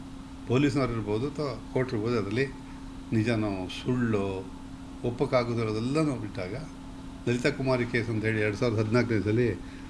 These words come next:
ನಮ್ಮ ಸರ್ವೋಚ್ಚ ನ್ಯಾಯಾಲಯ ಒಂದು ತೀರ್ಪನ್ನು ಕೊಟ್ಟದಲ್ಲಿ ನೀವು ಒಂದು ಕಂಪ್ಲೇಂಟ್ ಕಾಗ್ನಿಸಬಲ್ ಅಫೆನ್ಸ್ ಆಗುತ್ತೋ ಇಲ್ಲೋ ಅಷ್ಟು ಮಾತ್ರ ನೋಡಬೇಕು. ಅದನ್ನು ಬಿಟ್ಟರೆ ಯಾವುದೇ ಕಾರಣಕ್ಕೂ ಕೂಡ ನೀವು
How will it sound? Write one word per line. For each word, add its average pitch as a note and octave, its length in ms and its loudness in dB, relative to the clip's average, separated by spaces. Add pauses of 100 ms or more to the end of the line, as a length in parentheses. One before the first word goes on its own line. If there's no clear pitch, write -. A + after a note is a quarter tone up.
(160)
ನಮ್ಮ G#2+ 120 4
ಸರ್ವೋಚ್ಚ A#2+ 400 2
ನ್ಯಾಯಾಲಯ A2 320 4
ಒಂದು G#2 160 2
ತೀರ್ಪನ್ನು A2 460 0
ಕೊಟ್ಟದಲ್ಲಿ G2+ 480 -4 (1040)
ನೀವು C#3 640 2
ಒಂದು A#2+ 160 2
ಕಂಪ್ಲೇಂಟ್ A#2 440 2
ಕಾಗ್ನಿಸಬಲ್ C#3 520 6
ಅಫೆನ್ಸ್ A#2 280 4
ಆಗುತ್ತೋ A2 320 0
ಇಲ್ಲೋ G#2+ 120 2
ಅಷ್ಟು G2 180 -4
ಮಾತ್ರ B2 320 0
ನೋಡಬೇಕು. A2 720 -2
ಅದನ್ನು G2 220 0
ಬಿಟ್ಟರೆ A#2+ 360 -4 (580)
ಯಾವುದೇ C3 260 6
ಕಾರಣಕ್ಕೂ B2 400 0
ಕೂಡ A2 220 -2
ನೀವು G#2 320 0